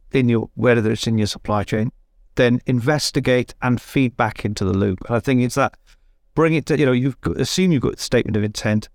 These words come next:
bring it down to that practical level where you've got clear monitoring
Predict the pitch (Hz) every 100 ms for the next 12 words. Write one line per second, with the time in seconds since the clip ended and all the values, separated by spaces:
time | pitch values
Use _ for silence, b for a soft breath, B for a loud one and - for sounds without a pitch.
0 | - 117 151 151 - 123 113 110 - 113
1 | - - 135 - 117 107 101 107 107 113
2 | 110 107 - 113 - - 143 131 123 123
3 | 123 110 123 117